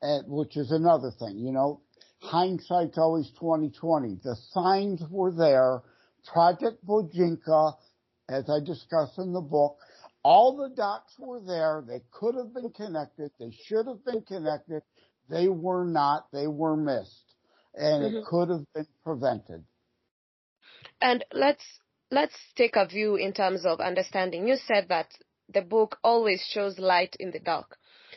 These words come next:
Speaker 2: You'll find that most terrorism attacks are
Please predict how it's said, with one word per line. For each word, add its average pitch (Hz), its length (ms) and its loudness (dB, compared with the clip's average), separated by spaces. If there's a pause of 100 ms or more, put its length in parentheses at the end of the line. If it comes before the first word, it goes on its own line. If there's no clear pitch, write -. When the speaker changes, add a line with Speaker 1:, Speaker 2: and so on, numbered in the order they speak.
(140)
Speaker 2:
You'll 226 140 0
find 269 340 4
that 190 300 2 (180)
most 240 600 -4 (180)
terrorism 226 720 -2
attacks 208 460 -2 (100)
are 185 180 -2